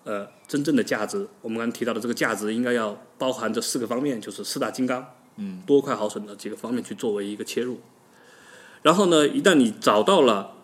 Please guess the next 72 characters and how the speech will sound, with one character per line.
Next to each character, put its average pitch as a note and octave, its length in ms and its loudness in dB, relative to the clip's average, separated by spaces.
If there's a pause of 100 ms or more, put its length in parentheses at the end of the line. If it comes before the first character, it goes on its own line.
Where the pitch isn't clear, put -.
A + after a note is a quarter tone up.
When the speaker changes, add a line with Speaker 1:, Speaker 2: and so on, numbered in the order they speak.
(220)
Speaker 1:
对 F3 140 10
方 F3 180 0
痛 F3 180 0
点 A#2 140 6
和 B2 180 -2
你 A2+ 280 2
的 G#2 140 2
问 D#3 220 2
题 A#2 140 -6
和 A2 160 -4
目 C3+ 160 2
标 B2 220 0
的 A2 200 -2
一 G2+ 100 -6
个 B2 80 -4
结 B2 180 0
合 D3 120 0
的 D3 80 2
地 A#2 120 0
方， G2 280 -8 (340)
你 A2 100 -8
就 A#2+ 120 -2
找 G2 160 -4
到 A2 120 -6
了 G2+ 100 -6
切 - 160 -2
入 A#2+ 100 2
点。 G2+ 200 -6 (640)
这 F#3 120 8
个 D3 60 6
时 - 120 -2
候， G#2 300 -6 (400)
你 G#2 180 -2
的 A#2 140 4
准 A2 200 -2
备 C3+ 140 6
阶 C3 140 2
段 A#2 220 0 (140)
就 A2 120 -8
基 - 120 -10
本 G#2 120 -8
上 G2+ 200 -8 (200)
就 A2 100 -2
完 G2+ 160 -4
成 G2+ 160 -10
了。 G2+ 60 -10
Speaker 2:
就 - 100 -10
完 F2+ 160 -8
成 F#2 160 -10
了， E2+ 260 -14
Speaker 1:
嗯。 G2+ 100 -12
Speaker 2:
啊， F2+ 260 -10
然 G2+ 80 -12
后 A2 80 -8
就 G#2+ 140 -4
会 G#2+ 120 -6
进 G#2 280 -6
入 F#2+ 180 -6
到 F#2 240 -8
的 E2+ 180 -10
是 F2+ 440 -8 (220)
Speaker 1:
就 C3+ 100 -2
到 B2+ 160 0
了 A2 180 0
这 A#2 140 -4
个 G#2 380 -4 (140)
说 - 260 4
服 C3 120 -2
呈 - 180 -4
现 D3 160 2
阶 B2 120 2
段。 A2+ 160 -2